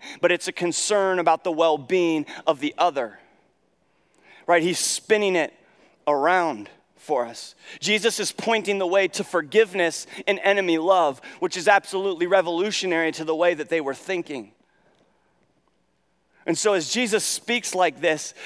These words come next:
we, we should be asking some questions, right? Like, yeah, okay, resist an evil person, but then you start to think about the cheek thing. And if you've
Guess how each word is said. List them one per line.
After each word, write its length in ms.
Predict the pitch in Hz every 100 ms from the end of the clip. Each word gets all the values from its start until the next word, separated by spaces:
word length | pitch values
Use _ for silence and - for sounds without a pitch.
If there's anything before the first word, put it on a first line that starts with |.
| -
we, 180 | 214 226
we 120 | 220
should 200 | 202 226
be 100 | 180
asking 460 | 151 202 - 196 180
some 220 | 185 156
questions, 560 | - 202 - 160 127 170
right? 240 | 185 - - - - _ _ _ _ _ _ _ _ _ _ _ _ -
Like, 200 | 170 220
yeah, 160 | 202
okay, 200 | 196 196
resist 380 | 160 160 208 -
an 80 | 185
evil 240 | 196 190
person, 320 | 170 185 190
but 120 | 170 185
then 120 | 247
you 100 | 302
start 220 | - 269
to 80 | 226
think 220 | 226 214
about 240 | 190 185
the 80 | 165
cheek 400 | - - 220 -
thing. 380 | - 127 101 104
And 80 | 165
if 120 | 170
you've 260 | 240 226